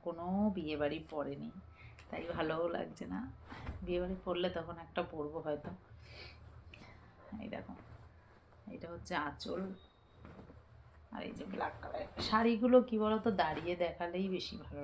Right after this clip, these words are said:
লাগে শাড়ি সবসময়। যাই হোক, এখন আমি এইভাবেই, শাড়ির আঁচলটা হচ্ছে এরকম, আর এই যে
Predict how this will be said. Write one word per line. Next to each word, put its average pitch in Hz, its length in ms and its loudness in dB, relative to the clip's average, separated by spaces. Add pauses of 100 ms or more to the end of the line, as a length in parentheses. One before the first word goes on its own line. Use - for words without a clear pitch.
লাগে - 200 -2
শাড়ি - 280 -4 (100)
সবসময়। - 440 -8 (840)
যাই 170 260 -6
হোক, 190 160 -4 (1080)
এখন 151 260 -10
আমি - 240 -8
এইভাবেই, - 400 -8 (1300)
শাড়ির 175 360 2
আঁচলটা 160 440 -2
হচ্ছে 170 340 -6
এরকম, 151 400 -4 (1200)
আর 147 100 -4
এই - 140 -6
যে - 140 -8